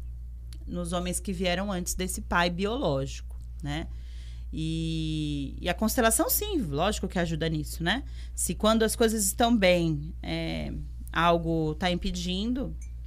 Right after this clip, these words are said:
A Vera pediu pra dizer como que funciona memórias na constelação.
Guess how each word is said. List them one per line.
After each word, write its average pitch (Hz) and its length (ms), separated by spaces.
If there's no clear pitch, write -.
A 202 140
Vera 226 320
pediu 233 480
pra 262 160
dizer 208 400
como 262 220
que - 80
funciona 226 420
memórias 214 760
na 208 140
constelação. 175 1000